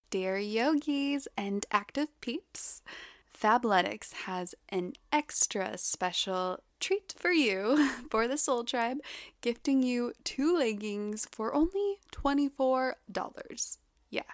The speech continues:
to help you live your passion every day. <laughs> Just go to fabletics dot com forward slash magic. And if you are not familiar with Fabletics, well,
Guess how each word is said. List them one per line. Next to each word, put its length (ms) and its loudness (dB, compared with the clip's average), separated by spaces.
to 100 -10
help 200 -6
you 120 -6
live 160 -6
your 100 -6
passion 420 -6
every 200 -2
day. 300 -2
<laughs> 760 -8
Just 220 -2
go 160 2
to 460 0
fabletics 640 -2
dot 220 0
com 340 0
forward 380 -2
slash 320 -2
magic. 580 -2
And 200 -2
if 120 -8
you 160 -4
are 120 4
not 200 4
familiar 380 0
with 200 -6
Fabletics, 760 -6
well, 320 -2